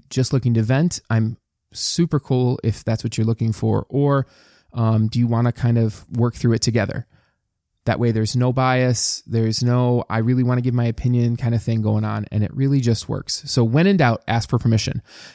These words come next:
And then number four, a good way to wrap your conversation up is to validate again, right? To say, as the conversation is ending, "Hey, I know how difficult this must be for you. I really appreciate that you were able to open up to me. I really appreciate that you were able to be vulnerable," kind of thing.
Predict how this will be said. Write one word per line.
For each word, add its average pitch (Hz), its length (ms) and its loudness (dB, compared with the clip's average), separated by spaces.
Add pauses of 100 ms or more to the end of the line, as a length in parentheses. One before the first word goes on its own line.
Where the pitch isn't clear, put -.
(140)
And 185 80 2
then 226 80 2
number 254 160 0
four, 180 340 0
a 143 60 -2
good 202 180 0
way 214 140 0
to 156 80 2
wrap 127 380 -2
your 147 80 -2
conversation 127 680 0
up 113 220 -2 (320)
is 170 140 0
to 175 80 0
validate 180 380 2
again, 180 380 -2 (140)
right? 127 300 0 (300)
To 156 120 0
say, 147 580 2 (640)
as 131 180 0
the 131 100 0
conversation 143 560 0
is 120 140 2
ending, 123 240 2
"Hey, 147 260 2
I 123 160 0
know 160 140 2
how 143 120 2
difficult 120 380 -4
this - 160 -2
must 113 180 0
be 117 140 2
for - 160 -4
you. 107 360 2 (600)
I 117 60 2
really 135 280 2
appreciate 123 440 0
that - 200 -2
you 117 280 4
were 107 100 2
able 110 180 2
to - 100 -4
open 110 220 -2
up 104 140 -4
to - 100 -4
me. 82 220 -2 (420)
I 131 100 -4
really 139 220 2
appreciate 120 480 0
that 117 220 -2
you 120 100 4
were 117 120 2
able 110 180 2
to 113 100 -2
be 113 100 2
vulnerable," 104 460 0
kind 117 220 0
of 110 80 0
thing. - 280 -6